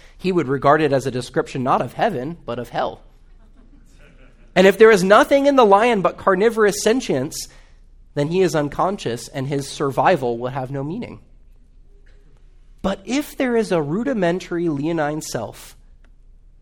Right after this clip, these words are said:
to that also God can give a body as it pleases him, a body no longer living by the destruction of the lamb, yet richly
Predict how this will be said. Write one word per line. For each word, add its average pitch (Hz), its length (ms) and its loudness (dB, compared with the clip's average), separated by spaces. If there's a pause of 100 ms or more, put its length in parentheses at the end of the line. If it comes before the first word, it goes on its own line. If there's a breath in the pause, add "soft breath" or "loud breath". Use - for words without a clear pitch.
(280)
to - 140 -4
that 175 160 6
also 240 480 6
God 190 400 6
can 196 160 -4
give 175 180 0
a 160 80 2
body 151 720 2 (760)
as 143 180 0
it 165 140 -4
pleases 196 560 -4
him, 110 280 -10
a 147 80 -2
body 190 360 4
no 196 160 2
longer 240 400 0
living 196 400 2
by 156 100 2
the 147 120 -2
destruction 175 520 -6
of 170 60 -6
the 170 80 -2
lamb, 127 520 -4 (340 soft breath)
yet 143 220 -2
richly 127 960 -2